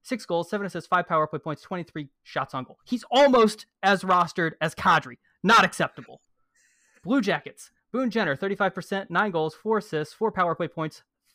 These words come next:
thirty, uh, sorry, forty-nine shots on goal, hundred ninety-six face-off wins. Voracek, sixty-six percent, one goal, fourteen assists, eight power play points, thirty shots on goal. And Merzlikins, seventy-four percent, again,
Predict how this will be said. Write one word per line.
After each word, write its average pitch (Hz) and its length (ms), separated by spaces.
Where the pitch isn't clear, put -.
thirty, 240 380
uh, 165 120
sorry, 143 220
forty-nine 214 500
shots 165 240
on 147 60
goal, 139 260
hundred 196 240
ninety-six 160 380
face-off 131 340
wins. 131 240
Voracek, 175 360
sixty-six - 440
percent, - 280
one 165 180
goal, 135 180
fourteen 165 260
assists, 139 300
eight 175 100
power 151 220
play 147 120
points, - 240
thirty 147 180
shots - 220
on 139 60
goal. 185 180
And 151 160
Merzlikins, 156 560
seventy-four 208 560
percent, 196 360
again, 165 240